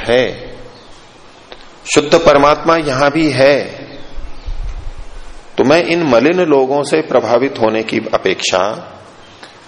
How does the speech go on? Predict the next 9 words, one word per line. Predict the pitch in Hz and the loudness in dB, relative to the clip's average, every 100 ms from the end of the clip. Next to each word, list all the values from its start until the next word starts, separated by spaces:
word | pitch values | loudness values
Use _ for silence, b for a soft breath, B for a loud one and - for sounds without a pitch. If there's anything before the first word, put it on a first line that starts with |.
| - | -2
शुद्ध | - 143 175 | 0 2 4
परमात्मा | 160 147 151 - 170 | 4 4 2 0 -2
से | 190 | 0
क्यों | 175 160 | 0 0
नहीं | 185 214 | 0 0
प्रभावित | 202 151 139 123 - | 0 2 0 -2 -2
हो | 92 | -2
रहा | 92 | -2
हूं? | 92 | -6